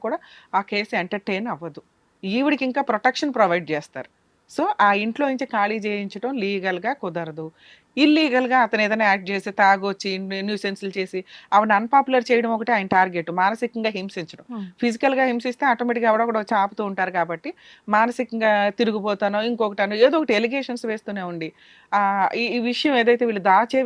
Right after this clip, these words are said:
Speaker 1: విషయం ఒకటి ఉంది కాబట్టి, ఆ విషయాన్ని అందరికీ చెప్తానని బ్లాక్‌మెయిల్ చేయడము, అది కొంచెం పరువుకి సంబంధించిన విషయం కాబట్టి పాపం భయపడుతూ ఉంటారు.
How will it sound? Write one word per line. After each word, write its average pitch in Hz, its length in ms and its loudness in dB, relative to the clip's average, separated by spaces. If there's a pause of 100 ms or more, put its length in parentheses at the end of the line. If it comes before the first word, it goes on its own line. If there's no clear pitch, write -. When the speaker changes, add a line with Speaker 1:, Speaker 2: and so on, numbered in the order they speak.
Speaker 1:
విషయం 214 240 -4
ఒకటి 175 200 -10
ఉంది 190 200 -8
కాబట్టి, 165 340 -6 (440)
ఆ 240 40 6 (100)
విషయాన్ని 269 360 0 (260)
అందరికీ 233 420 2
చెప్తానని 208 480 -4
బ్లాక్‌మెయిల్ 190 440 2
చేయడము, 170 320 -4 (360)
అది 254 160 4
కొంచెం 262 240 -2
పరువుకి 277 380 2
సంబంధించిన 247 520 -2
విషయం 226 180 -6
కాబట్టి 226 300 -4
పాపం 226 240 -2
భయపడుతూ 208 460 0
ఉంటారు. 151 200 -10